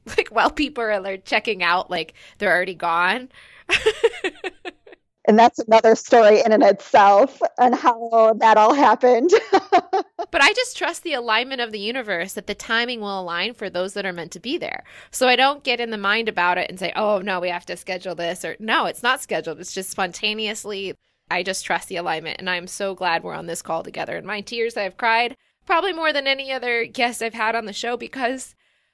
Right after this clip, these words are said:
Speaker 1: this is joyful exploration of transition.
Speaker 2: Yes. And just really, if there is anything that I have learned, it's really trusting my intuition. And that day,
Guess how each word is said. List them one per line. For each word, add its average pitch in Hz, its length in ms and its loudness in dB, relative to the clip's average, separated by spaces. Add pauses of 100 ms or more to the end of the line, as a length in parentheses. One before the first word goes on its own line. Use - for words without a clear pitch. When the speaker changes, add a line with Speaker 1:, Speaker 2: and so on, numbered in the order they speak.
Speaker 1:
this 370 300 -6
is 311 400 -10 (260)
joyful 311 960 -2
exploration 269 840 -4
of 214 100 -10
transition. 190 800 -2 (500)
Speaker 2:
Yes. 190 640 0 (540)
And 233 140 8
just 277 340 4
really, 202 600 8
if - 160 -4
there 240 160 4
is 220 200 2
anything 185 600 4
that 180 100 4
I 180 200 4
have 180 180 2
learned, 185 240 4
it's 165 200 -2
really 175 600 2
trusting 160 720 0 (160)
my 175 200 2
intuition. 151 720 2 (100)
And 165 300 4 (280)
that 208 220 2
day, 202 420 2